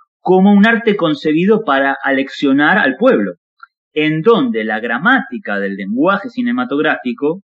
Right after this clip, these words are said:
específicamente el montaje, funcionaba como un instrumento simbólico, capaz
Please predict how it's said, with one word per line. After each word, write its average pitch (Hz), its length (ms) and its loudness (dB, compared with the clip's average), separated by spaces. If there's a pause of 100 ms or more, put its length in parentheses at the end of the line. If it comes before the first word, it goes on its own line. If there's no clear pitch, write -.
específicamente 120 920 -2
el 104 140 -2
montaje, 113 800 -2 (1200)
funcionaba 220 760 4
como 156 240 0
un 196 60 4
instrumento 165 540 0
simbólico, 131 760 0 (100)
capaz 220 580 -2